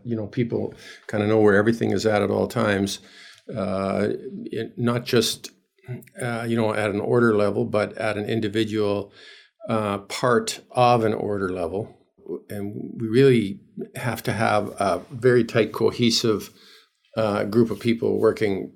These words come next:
you know, toward the same goals. Uh, it's, it's organizationally, uh, pretty challenging, but, you know, we have some profit share systems and things in place that really motivate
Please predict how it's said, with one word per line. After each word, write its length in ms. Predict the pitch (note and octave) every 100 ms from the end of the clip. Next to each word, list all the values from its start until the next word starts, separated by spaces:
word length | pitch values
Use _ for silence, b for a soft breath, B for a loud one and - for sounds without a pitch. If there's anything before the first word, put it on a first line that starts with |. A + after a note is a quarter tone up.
| -
you 120 | B2
know, 120 | G2+
toward 300 | - - G#2
the 80 | G2
same 260 | - G2+ F2+
goals. 460 | G2 G2 F#2+ G2 - b b b b
Uh, 520 | - G2 F#2 G2 G#2 G#2
it's, 480 | G#2+ G2+ - - -
it's 240 | - G#2
organizationally, 1400 | - A#2 A#2+ A2 C3+ C3+ C#3 B2+ A#2+ A2+ G#2+ G#2 G#2 G#2+
uh, 260 | G#2 G2+ G2+
pretty 260 | - A#2+ G#2+
challenging, 640 | - C3 B2 G#2 G2 G2
but, 160 | G2+ G2+
you 40 | C3
know, 160 | B2+
we 160 | A2 A#2
have 160 | A2+ G#2
some 400 | - A2 G#2 G2
profit 300 | A#2 - -
share 300 | - G#2+ G2
systems 560 | - - A#2+ G#2+ G2
and 160 | G2 -
things 180 | A2+ G2+
in 140 | G2+
place 360 | - G#2 F#2+ -
that 160 | G2+
really 220 | A2 A2
motivate 580 | G2+ G#2+ G#2 G2 G2+ G2+